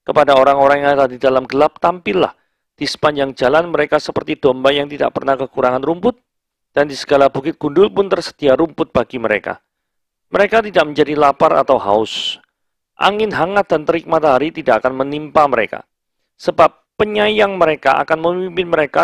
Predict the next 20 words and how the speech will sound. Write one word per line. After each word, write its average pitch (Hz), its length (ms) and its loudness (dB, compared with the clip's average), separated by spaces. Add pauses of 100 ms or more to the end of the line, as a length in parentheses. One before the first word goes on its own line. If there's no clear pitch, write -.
dan 147 160 -2
menuntun 196 480 -4
mereka 160 400 0
ke - 240 0
dekat - 400 -2
sumber-sumber 123 800 -4
air. 101 240 -6 (480)
Aku 180 240 2
akan 180 320 4
membuat 156 240 2
segala 143 320 2
gunungku 233 800 0
menjadi 160 400 0
jalan 151 320 2
dan 156 160 2
segala 131 320 0
jalan 123 400 0
rayaku 139 480 0
akan 127 240 -2
kuratakan. 110 560 -2